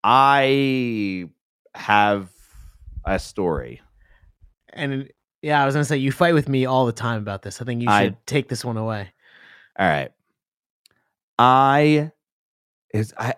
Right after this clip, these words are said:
Speaker 1: I, when I was, when, it was when I first moved to Boulder. It was two thousand and fifteen. And I was writing everything myself on Swim University. So it's not that long ago,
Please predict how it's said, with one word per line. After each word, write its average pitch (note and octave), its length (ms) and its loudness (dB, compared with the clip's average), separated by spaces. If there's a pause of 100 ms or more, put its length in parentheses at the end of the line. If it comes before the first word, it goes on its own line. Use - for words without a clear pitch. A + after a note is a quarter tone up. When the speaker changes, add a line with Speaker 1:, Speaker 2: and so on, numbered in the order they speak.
(100)
Speaker 1:
I, A2 260 2
when A2 140 0
I - 20 2
was, G2+ 120 -4
when, A2+ 140 0
it - 120 -8
was G#2+ 100 -10
when B2 100 0
I A2+ 60 0
first C#3+ 480 0
moved C3+ 520 0
to B2 80 -6
Boulder. F#2+ 600 4 (380)
It G2+ 80 -8
was F#2+ 120 -8
two A#2+ 260 -2
thousand A#2+ 400 2
and A2+ 140 -6
fifteen. F2 680 -6 (1500)
And G#2 680 0 (1400)
I B2 640 4
was A#2 220 0
writing A2+ 420 2
everything B2 480 0
myself A#2 480 2
on A#2 200 -2
Swim A2 220 -4
University. F#2+ 600 -2 (280)
So C#3+ 80 -2
it's G3 80 2
not C4 200 2
that C#3 100 4
long G2+ 240 2
ago, C2 260 -12